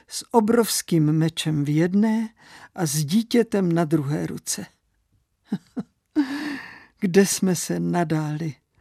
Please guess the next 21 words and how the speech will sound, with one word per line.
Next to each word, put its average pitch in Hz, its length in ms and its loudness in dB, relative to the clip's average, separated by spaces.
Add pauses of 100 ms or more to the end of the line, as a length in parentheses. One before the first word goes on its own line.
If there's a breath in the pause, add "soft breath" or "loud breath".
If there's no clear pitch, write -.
(360 soft breath)
že 190 240 6
za 165 240 2
pár 208 420 0
dní 202 420 2
ten 180 300 -2
voják 196 640 0
s - 140 -2
mečem 190 480 2
přijde 196 400 2
k - 120 -10
nám 165 500 2 (520 loud breath)
a 190 100 4
že 202 160 6
se 254 180 6
na 233 120 8
něho 240 280 6
budeme 233 340 0
dívat 226 380 0 (160)
uražení 202 800 4
a 185 120 -4 (160)
ponížení 185 800 4